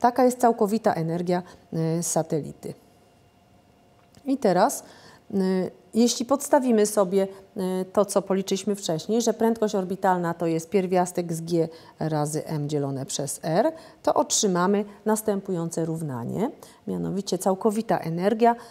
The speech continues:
to będzie, e, suma energii kinetycznej, która teraz będzie się wyrażała,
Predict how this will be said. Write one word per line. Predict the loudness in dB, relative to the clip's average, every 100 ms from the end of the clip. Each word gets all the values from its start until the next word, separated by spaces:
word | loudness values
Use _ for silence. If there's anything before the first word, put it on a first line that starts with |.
| -20 -4
to | -2
będzie, | 0 0 0 -2 -4 -16 -10
e, | -6 -4 -4 -4
suma | 0 2 0 -2 -8 -6
energii | 0 2 2 -2 -4 -8 -10 -20 -14
kinetycznej, | 0 2 2 0 -2 -6
która | -4 -2
teraz | 2 4 4
będzie | 2 0
się | 0 -2
wyrażała, | 0 2 2 4 4